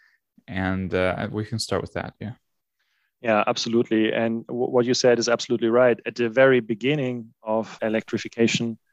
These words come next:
Speaker 2: we all thought, "Okay, the battery is going to be something like a commodity. You can buy it anywhere and, and it's just, um, available for, from the Far Eastern manufacturing places." But meanwhile, the automotive industry realized it's a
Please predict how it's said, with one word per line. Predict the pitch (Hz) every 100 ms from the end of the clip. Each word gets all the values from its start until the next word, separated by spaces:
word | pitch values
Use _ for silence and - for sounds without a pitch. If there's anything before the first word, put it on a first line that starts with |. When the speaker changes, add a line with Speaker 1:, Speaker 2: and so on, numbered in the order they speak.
| _ _ _ _
Speaker 2:
we | 139 - 143 139
all | 139 131
thought, | - 131 123
"Okay, | - 131
the | 123 113
battery | 120 131 123 117
is | 110
going | 131 120
to | -
be | 113 117 113
something | - 120 107 113
like | 98 107
a |
commodity. | - 117 113 107 - 85 _ _
You | -
can | - 123
buy | 113 110
it | 107
anywhere | 120 117 113 113 110
and, | 98 101 98 _
and | _ 113
it's | 107
just, | - 107 - -
um, | 101 92 95 - _ _ _ _ _
available | 120 120 123 113 117 113
for, | 104 117 92
from | - 107 101
the |
Far | 98 - 110
Eastern | 101 117 - 113 107
manufacturing | 104 101 98 110 - 120 104
places." | - 92 - 107
But | - 107
meanwhile, | 135 135 120 113
the | 113 104
automotive | 107 104 110 110 113 120 -
industry | 107 104 - 113
realized | 110 110 107 110 -
it's | 98 -
a | 104